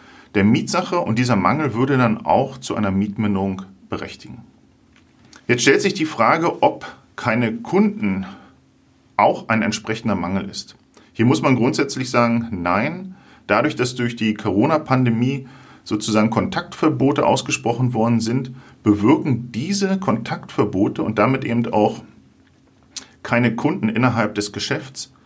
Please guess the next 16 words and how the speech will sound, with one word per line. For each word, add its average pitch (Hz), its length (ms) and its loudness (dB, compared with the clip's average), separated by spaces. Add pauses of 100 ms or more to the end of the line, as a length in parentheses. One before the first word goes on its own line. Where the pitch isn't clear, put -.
(200)
keinen 123 440 0
Mangel. 92 340 0
Denn 101 120 4
die 104 80 4
Mietsache 135 520 2
an 120 100 0
für 107 160 -2
sich 131 320 -2
ist - 240 -6
so 123 300 2
intakt, - 500 -4
wie 131 60 -2
sie 123 160 -2
auch 73 120 -4
vorher 107 440 -2
war, 85 260 -2